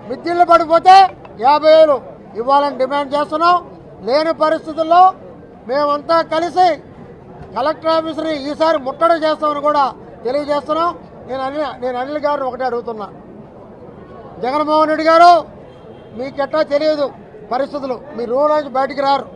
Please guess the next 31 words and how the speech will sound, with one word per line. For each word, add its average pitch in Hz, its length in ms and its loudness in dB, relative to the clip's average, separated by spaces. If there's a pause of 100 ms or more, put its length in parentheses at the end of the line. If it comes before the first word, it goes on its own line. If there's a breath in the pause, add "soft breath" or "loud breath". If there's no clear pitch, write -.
(420)
మీకు 247 220 -6
అర్థం 269 220 -4 (120)
కాదు. 269 220 0 (800)
మీరు 269 220 -8
టిక్కెట్లు 320 400 -2
కొట్టుకుంటున్నారు 302 520 0
ఇక్కడ, 294 140 0 (420)
నేనెక్కడ, 294 360 -4 (100)
నువ్వెక్కడని. 277 460 -4 (380)
మీరు 269 180 -6
ఎక్కడ 330 140 -8 (120)
గెలవరు 339 380 2
అబ్బాయి, 311 340 4
మీరు, 277 200 0 (680)
మీరు 262 180 -8
ఎక్కడ 311 200 -4
టికెట్ 339 220 -2
వేసినా 339 280 0
గెలవరు, 302 320 2
మీరు, 226 140 -4 (280)
మీరు 254 200 -8
గెలిచేది 302 400 2
లేదు. 254 200 0 (400)
నేను 262 200 -2
అనిల్ 330 260 -2
ఒకటే 320 220 0
అడుగుతున్నా, 311 360 0 (640)
నెల్లూరులో 311 480 2
నువ్వేం 302 300 -2
చేయలే, 302 260 2 (640)
దమ్ముంటే 359 600 4